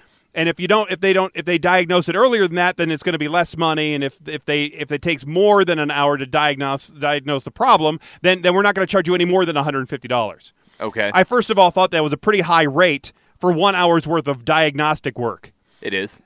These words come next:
Speaker 1: Uh, secondly, so then they, so, so the guy calls me and says, "Well, there's a pump that, some auxiliary pump that, that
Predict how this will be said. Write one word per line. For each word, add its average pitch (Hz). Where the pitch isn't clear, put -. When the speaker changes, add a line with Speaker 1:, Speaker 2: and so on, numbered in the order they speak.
Speaker 1:
Uh, 151
secondly, 165
so 180
then 226
they, 202
so, 190
so 185
the 170
guy 202
calls 180
me 175
and 165
says, 160
"Well, 165
there's 160
a 156
pump 214
that, 170
some 202
auxiliary 190
pump 151
that, 151
that 151